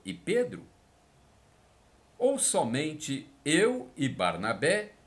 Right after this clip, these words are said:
não temos o direito de ser dispensados de trabalhar? Alguém vai à guerra alguma vez com seus próprios recursos?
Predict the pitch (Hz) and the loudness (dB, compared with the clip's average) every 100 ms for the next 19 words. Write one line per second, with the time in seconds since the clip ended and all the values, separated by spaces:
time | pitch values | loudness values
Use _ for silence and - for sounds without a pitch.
0 | _ - 120 202 208 262 269 175 156 107 | _ -8 -2 0 0 -2 -2 -2 -4 -4
1 | 90 127 170 170 92 85 - - - - | -2 -2 -2 -6 -12 -14 -20 -20 -20 -14
2 | 104 165 - 190 165 - 107 226 - 180 | -4 0 2 2 2 -2 -6 -4 -2 -2
3 | 131 - 143 151 165 123 90 98 - 98 | -2 0 4 4 2 -4 -8 -10 -4 -2
4 | 82 - 147 214 - - - - - - | 0 2 2 2 -2 -16 -20 -20 -20 -20
5 | - - - - - - - - - - | -20 -20 -20 -20 -20 -20 -20 -20 -20 -20
6 | - - - 247 254 277 294 180 147 151 | -20 -20 -4 0 2 2 0 0 2 2
7 | 123 101 82 117 127 92 95 - - - | 0 -2 0 0 2 0 -4 -6 -10 -20
8 | - - 123 92 202 92 - - 107 - | -10 0 0 0 -4 -4 -2 -2 -2 -6
9 | - - - - - - 165 160 147 127 | -12 -14 -16 -18 -20 -4 0 2 2 0
10 | - - 151 175 175 117 101 98 87 202 | -2 -2 2 2 0 -4 -4 -4 -4 -4
11 | 254 202 - - - - | -4 -4 -10 -12 -16 -18